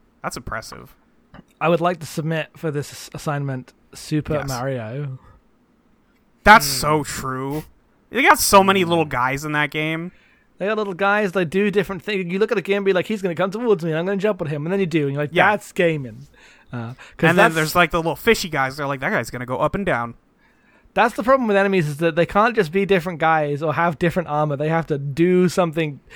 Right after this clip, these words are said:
Speaker 2: fundamentally different. They have to have a reason for being different. And, uh, like, The Force Unleashed is in the peak era of, uh, they're not gonna do anything different. We got a new shield on the guy. <laughs>
Speaker 1: They got a different shield. You just have to use a different gun.
Speaker 2: This time you have to do the grapple attack.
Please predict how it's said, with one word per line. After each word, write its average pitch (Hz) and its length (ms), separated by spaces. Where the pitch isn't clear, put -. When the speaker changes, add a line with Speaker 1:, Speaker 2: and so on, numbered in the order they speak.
Speaker 2:
fundamentally 180 800
different. 151 420
They 151 80
have 165 140
to 156 260
have 185 180
a 185 60
reason 185 460
for 165 80
being 175 240
different. 156 400
And, 147 400
uh, 135 140
like, 160 80
The 160 80
Force 196 240
Unleashed 175 480
is 151 220
in 156 160
the 131 380
peak 180 280
era 151 360
of, 131 340
uh, 117 680
they're 151 220
not 160 160
gonna 156 120
do 165 80
anything 156 180
different. 151 300
We 156 60
got 151 140
a 170 40
new 170 120
shield 170 320
on 156 60
the 160 80
guy. 160 300
<laughs> 226 320
Speaker 1:
They 170 100
got 160 160
a 160 60
different 180 380
shield. 160 340
You 147 40
just 143 200
have 170 140
to 165 80
use 156 160
a 147 40
different 143 360
gun. 120 340
Speaker 2:
This 190 180
time 185 180
you 156 80
have 151 120
to 147 60
do 175 80
the 180 80
grapple 185 360
attack. 127 500